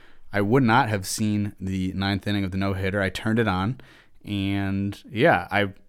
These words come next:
I believe I turned it on, like, it was the top of the ninth. So the Tigers scored, like, two runs. You know, we, I, it was guaranteed that we were gonna win the game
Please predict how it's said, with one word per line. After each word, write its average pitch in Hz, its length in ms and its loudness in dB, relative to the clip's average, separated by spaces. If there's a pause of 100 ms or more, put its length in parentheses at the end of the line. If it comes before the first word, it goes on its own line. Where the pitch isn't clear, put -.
(120)
I 98 60 -4
believe 131 320 2
I 190 80 4
turned 147 280 2
it - 20 4
on, 131 220 4
like, 101 140 0 (100)
it - 80 -8
was 107 120 -4
the 90 80 -8
top 147 260 4
of 143 60 -8
the 135 60 0
ninth. 87 320 -4 (340)
So - 160 -4
the 110 60 0
Tigers 127 360 4
scored, 107 380 -2
like, 90 160 -10
two 120 200 0
runs. 98 500 2
You 98 100 -4
know, 95 160 -2
we, 95 160 -4
I, 127 260 -8
it 151 60 0
was 131 140 2
guaranteed 131 720 4
that 101 120 -2
we 107 120 0
were 107 80 0
gonna 101 140 0
win 95 220 0
the 92 60 0
game 90 220 -8